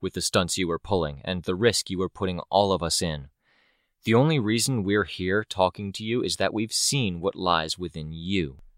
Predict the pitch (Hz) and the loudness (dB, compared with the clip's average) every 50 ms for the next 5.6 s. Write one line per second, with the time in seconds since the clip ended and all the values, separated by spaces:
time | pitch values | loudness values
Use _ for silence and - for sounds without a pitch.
0 | - - _ _ _ _ _ _ _ _ _ _ _ _ _ - - 85 - - | -20 -20 _ _ _ _ _ _ _ _ _ _ _ _ _ -10 -4 -2 0 2
1 | 101 87 76 65 60 62 65 76 73 62 - - - 73 76 87 76 62 - - | 4 2 2 2 0 -4 0 0 0 0 0 -2 -6 0 2 2 2 2 0 -6
2 | - _ _ _ _ _ _ _ _ _ _ _ _ _ - - - 98 90 90 | -14 _ _ _ _ _ _ _ _ _ _ _ _ _ -6 -2 0 0 2 2
3 | 85 78 - - - - 87 78 - - 104 104 92 - - 76 71 67 65 76 | 0 0 -2 -8 -10 -8 -8 -8 -6 -2 -2 -2 -2 -2 -4 -6 -6 -6 -6 -10
4 | _ - - 82 - 98 98 98 95 87 73 76 67 60 - - - - 65 65 | _ -16 -8 0 2 4 4 4 2 0 0 -2 -4 -4 -4 -4 -6 -6 -8 -6
5 | - - - - 87 73 64 - - - _ | -4 -4 0 2 2 2 0 -4 -8 -14 _